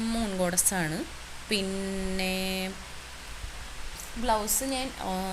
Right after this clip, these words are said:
Amazon-ൽ നിന്ന് മെറ്റീരിയൽ മേടിച്ചിട്ട് സ്റ്റിച്ച് ചെയ്തതാണെന്നാണ് എൻ്റെ ഒരു ഓർമ്മ. അതെ, ഇതിൻ്റെ ഹോൾ വീഡിയോസൊക്കെ നമ്മൾ കഴിഞ്ഞ വർഷം ചെയ്തിട്ടുണ്ടായിരുന്നു.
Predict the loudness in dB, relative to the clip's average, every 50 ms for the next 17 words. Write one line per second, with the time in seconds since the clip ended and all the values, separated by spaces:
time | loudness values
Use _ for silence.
0 | 0 2 2 4 4 4 4 4 4 2 2 0 0 0 0 0 0 0 0 -2
1 | -2 -2 0 0 0 0 0 0 0 0 0 -2 -2 -2 -2 -2 2 2 4 4
2 | 4 2 0 0 0 0 0 0 0 0 -2 -2 -2 -2 -4 -4 -2 -2 -2 -2
3 | -2 -2 -4 -4 -4 -4 -4 -4 -6 -6 -6 -4 -4 -4 -4 -6 -8 -8 -6 -4
4 | -2 -2 -2 -2 0 0 0 2 2 2 0 0 0 0 0 -2 -2 -2 -2 -2
5 | 0 2 2 2 2 2 2 2 0 0 0 0 -2 -2 -2 -4 -6 -6 -4 -2
6 | -2 -2 0 -2 -4 -6